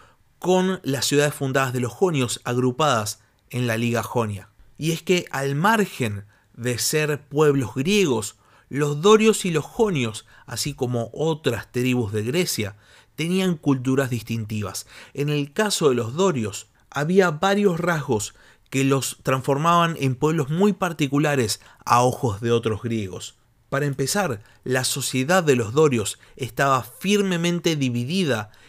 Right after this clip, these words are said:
entre los roles de las mujeres y de los hombres. De hecho, la separación de los sexos era un pilar fundamental de la organización de la estructura social doria.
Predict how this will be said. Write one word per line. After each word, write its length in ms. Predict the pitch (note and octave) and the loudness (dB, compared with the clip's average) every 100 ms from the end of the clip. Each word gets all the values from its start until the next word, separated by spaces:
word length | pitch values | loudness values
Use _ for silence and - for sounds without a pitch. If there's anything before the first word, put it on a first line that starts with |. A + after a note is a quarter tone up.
| - _ _ | -20 _ _
entre 400 | D3 D#3 D3+ D#3 | -2 -2 0 0
los 200 | C#3 A#2+ | 0 0
roles 340 | B2+ C3 B2+ | 0 0 0
de 80 | A#2+ | -2
las 160 | G#2+ A2+ | -4 -6
mujeres 560 | A2 - B2 B2 - _ _ _ | -4 0 0 0 -4 _ _ _
y 160 | - A#2+ | -4 -2
de 100 | A#2 | 0
los 220 | G#2+ - | -2 -2
hombres. 480 | B2+ A#2 G2 G2+ - _ _ _ _ | -2 -2 -6 -10 -16 _ _ _ _
De 200 | G#2+ A#2 | -6 -2
hecho, 380 | F3 - B2+ G#2 | 0 0 -4 -4
la 160 | A#2+ A2 | -4 -2
separación 800 | - B2 A#2+ A2+ - G#3 G#3 D#3+ | 0 0 2 0 0 2 4 4
de 60 | |
los 160 | A2+ G2+ | 0 0
sexos 500 | - D#3+ - G2 - - - - | -2 -2 -4 -6 -6 -18 -20 -8
era 180 | C#3 D3+ | 0 2
un 240 | D3+ C#3+ | 2 0
pilar 380 | - B2+ C3+ D3 | 0 2 2 0
fundamental 880 | - C3+ A#2+ A2+ A2+ A2+ D3+ D#3 C3 | -2 -2 0 -2 -2 0 2 2 2
de 80 | B2+ | 2
la 100 | A#2+ | 4
organización 680 | A2+ A2+ A2+ A2+ - D3 C#3 | 0 -2 -4 -6 0 0 2
de 60 | |
la 40 | A2+ | -2
estructura 460 | G#2+ G#2+ A2+ A2+ | -4 -4 -2 -2
social 420 | G#2 G2+ G#2+ G#2 | -2 -2 -2 -2
doria. 400 | G#2 G#2+ G2+ F#2 | 0 -2 -4 -8